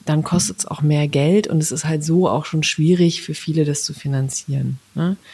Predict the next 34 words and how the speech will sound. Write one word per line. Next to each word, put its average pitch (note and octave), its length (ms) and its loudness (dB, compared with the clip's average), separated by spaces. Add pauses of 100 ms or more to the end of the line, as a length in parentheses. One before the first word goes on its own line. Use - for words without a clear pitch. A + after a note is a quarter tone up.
(320)
Weil D3 140 0
es D#3 120 -2
ist - 320 -2
nicht D#3 440 2
günstig. C#3 600 -4 (240)
Es - 140 0
gibt A#3+ 160 2
aber F#3 160 8
gute F#3 320 4
Alternativen. D3 760 0 (480)
Man D#3+ 120 0
kann F3+ 140 -2
zum E3+ 200 2
Wochenmarkt D3+ 520 -2
gehen. D3 300 -8 (260)
Man D#3 80 -8
kann E3 160 -6
zum F3 200 -2
Wochenmarkt G3+ 520 2
gehen F#3 360 4
und D#3+ 440 0
man D3+ 160 -4
kann D#3 360 -2
zu - 120 -6
einem D3+ 240 0
Bio-Wochenmarkt F#3 920 0
gehen E3 340 -2
oder D3+ 240 -2
man D3+ 280 -4
kann D#3 200 -4
an E3+ 140 0
einem E3+ 200 4
Hofladen F#3 520 2
vorbeifahren D#3+ 800 -2